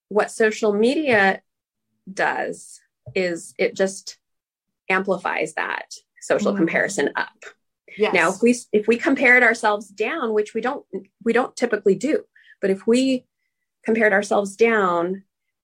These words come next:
Speaker 1: um, typically we do feel more gratitude
Speaker 2: Mm.
Speaker 1: and satisfaction in our lives and meaning. You know, if,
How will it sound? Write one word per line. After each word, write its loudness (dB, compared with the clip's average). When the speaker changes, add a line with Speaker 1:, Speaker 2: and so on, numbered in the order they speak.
Speaker 1:
um, -2
typically 0
we 4
do 2
feel 4
more 2
gratitude -4
Speaker 2:
Mm. -4
Speaker 1:
and 0
satisfaction -2
in -2
our 0
lives -8
and 0
meaning. 0
You 4
know, 4
if, -2